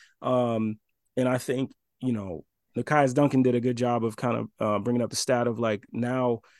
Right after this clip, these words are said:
you know, since Zach LaVine has been out, Vucevic actually leads the league in touches,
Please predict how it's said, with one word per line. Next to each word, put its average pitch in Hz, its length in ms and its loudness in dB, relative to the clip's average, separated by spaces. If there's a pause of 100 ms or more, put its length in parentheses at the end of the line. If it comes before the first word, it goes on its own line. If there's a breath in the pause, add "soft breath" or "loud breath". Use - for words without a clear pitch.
(120 soft breath)
you 127 100 0
know, 110 280 -2
since 120 320 -2 (100)
Zach 117 240 -2
LaVine 113 180 -2
has 104 120 -4
been 104 140 -4
out, 143 320 0 (400 soft breath)
Vucevic 127 640 6
actually 123 520 2
leads 123 340 6
the 120 80 2
league 123 320 4
in 110 120 0
touches, 107 640 -2